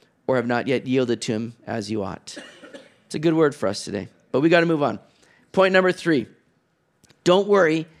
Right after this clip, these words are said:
because it hinders our testimony. Look at what Jesus said in verse thirty-one. "Therefore, do not worry, saying, 'What shall we eat?' or 'What shall we drink?' or 'What shall we wear?' For after all these things, the Gentiles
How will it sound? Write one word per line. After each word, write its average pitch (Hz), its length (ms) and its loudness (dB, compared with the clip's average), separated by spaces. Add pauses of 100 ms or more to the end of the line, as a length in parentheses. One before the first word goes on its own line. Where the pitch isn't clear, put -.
(280)
because 156 240 2
it 156 140 -2
hinders 151 340 0
our 131 360 2 (120)
testimony. 107 600 -6 (500)
Look 147 100 -2
at 151 40 -2
what 156 120 2
Jesus 147 240 -4
said 147 120 0
in 139 60 -6
verse 139 200 -2
thirty-one. 131 420 -2 (640)
"Therefore, 170 300 4
do 165 140 0
not 165 180 4
worry, 143 420 2 (320)
saying, 170 340 2
'What 170 160 4
shall 185 220 4
we 180 120 2
eat?' 208 280 2
or 170 100 4
'What 165 180 4
shall 175 200 2
we 170 120 2
drink?' 165 280 -4
or 160 60 2
'What 165 180 2
shall 170 220 2
we 175 80 4
wear?' 202 480 2 (300)
For - 160 2
after 180 220 4
all 185 140 8
these 277 300 2
things, 170 260 0
the 170 100 0
Gentiles 151 680 0